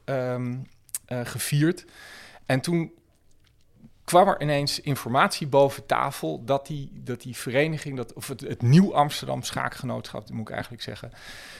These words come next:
eh, dat die veel ouder was dan zij dachten. En dat er inderdaad in achttien tweeëntwintig het Amsterdam Schaakgenootschap was opgericht. En dat was eigenlijk, dat wist niemand meer. En ik denk een belangrijke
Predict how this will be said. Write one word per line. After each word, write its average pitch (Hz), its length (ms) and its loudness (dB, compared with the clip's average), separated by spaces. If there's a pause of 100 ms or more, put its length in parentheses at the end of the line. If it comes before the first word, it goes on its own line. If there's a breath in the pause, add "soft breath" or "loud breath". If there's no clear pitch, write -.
(200 loud breath)
eh, 127 520 0 (680)
dat 156 260 4
die 190 140 2
veel 202 320 4
ouder 160 300 6
was 135 200 -4
dan 127 180 -4
zij 110 220 -4
dachten. 131 480 2
En 151 140 0
dat 151 180 0
er 131 180 -4 (120)
inderdaad 139 500 0
in 139 140 -4
achttien 131 320 -6
tweeëntwintig 147 1080 2
het - 320 4
Amsterdam 127 480 0
Schaakgenootschap 107 840 -6
was 107 160 -14
opgericht. 113 520 -12
En 131 100 -6
dat 135 100 -4
was 147 80 -8
eigenlijk, 175 380 2 (180)
dat 135 220 -6
wist 131 340 0
niemand 120 480 0
meer. 113 300 -6 (480 loud breath)
En 120 200 0
ik 123 120 -4
denk 139 180 4
een 139 120 -2
belangrijke 123 680 2